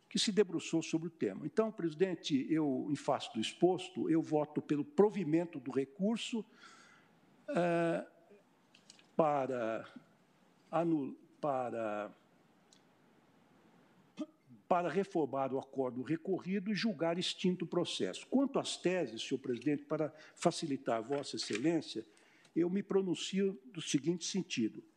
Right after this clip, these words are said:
Entendo que são atípicos os atos de improbidade administrativa praticados culposamente, onde não há comprovação do dolo, antes do dia vinte e um de outubro de dois mil e vinte e um,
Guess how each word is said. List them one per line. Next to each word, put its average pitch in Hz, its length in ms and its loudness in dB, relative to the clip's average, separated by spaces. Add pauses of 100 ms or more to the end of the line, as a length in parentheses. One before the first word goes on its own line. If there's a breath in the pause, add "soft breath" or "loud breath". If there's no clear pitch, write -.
(500 soft breath)
Entendo 185 520 2
que 160 480 2
são 170 300 0
atípicos 151 760 0
os 127 100 -4
atos 143 260 -2
de 135 60 2
improbidade 127 600 0
administrativa 123 680 0
praticados 135 680 -2
culposamente, 143 1300 2 (500 soft breath)
onde 143 260 2
não 123 220 0
há 131 180 2
comprovação 123 640 -2
do 202 100 0
dolo, 185 480 0 (380 soft breath)
antes 196 300 2
do 165 80 -2
dia 175 100 6
vinte 180 300 -4
e 175 40 2
um 185 120 4
de 180 100 0
outubro 170 420 0
de 151 60 -10
dois 156 220 4
mil 147 140 0
e 151 60 -2
vinte 185 280 0
e 175 60 4
um, 113 200 4